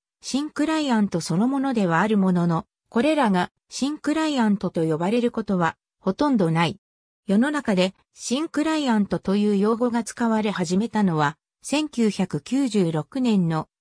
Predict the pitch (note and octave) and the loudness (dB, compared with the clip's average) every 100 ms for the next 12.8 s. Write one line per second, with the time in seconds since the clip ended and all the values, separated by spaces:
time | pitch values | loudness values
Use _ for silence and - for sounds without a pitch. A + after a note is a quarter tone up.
0 | - G3 D#4 C4 G#3 E3+ D#3 - _ _ | -8 -4 -2 0 2 2 -2 -6 _ _
1 | _ _ _ G3+ G3 - D#4 E4+ D#4 D4+ | _ _ _ -4 -4 -4 -4 -2 -4 -4
2 | D4 C#4+ C4+ B3+ F#3 D#3+ F#3+ C4+ - G3+ | -4 -6 -4 0 2 2 2 0 0 0
3 | F#3 F3 - _ - E3 A#3 C4 D#4 C#4+ | 0 0 -2 _ -4 0 0 0 -4 -4
4 | G#3 G3 F#3+ F#3 G#3+ A#3 B3 A#3 G#3 G3+ | 0 2 0 0 -4 0 2 2 0 -2
5 | - F#3+ - D#3 - _ - D#3+ A#3 C#4+ | -2 -4 -2 -4 -6 _ -4 -4 -2 -2
6 | D4+ - C#4 - F3+ C4 B3+ B3 A#3 A3 | -2 -4 -4 -2 -2 0 -4 -2 -2 -2
7 | - B3+ D4 D4 - C#4+ C4+ A#3 G3+ F3 | 0 -2 -2 -6 -4 -2 0 0 0 0
8 | D#3 - G3 G3 - C#3 - _ _ _ | 0 -2 -4 -4 -4 -6 -6 _ _ _
9 | _ _ _ - D#4 F4 C#4 G3+ - B3 | _ _ _ -4 -2 0 0 0 0 -2
10 | C#4 A#3+ B3 A#3 A3 G#3 F#3 D#3+ D3+ _ | 0 0 0 0 0 2 2 2 -2 _
11 | _ - A#3 C#4 C#4+ C#4 C4+ C#4 C4+ - | _ -4 -2 0 0 -4 -4 -2 -2 -2
12 | C#4 - G#3+ F#3+ G3 - E3+ D#3+ | -4 0 0 2 0 -2 -2 -2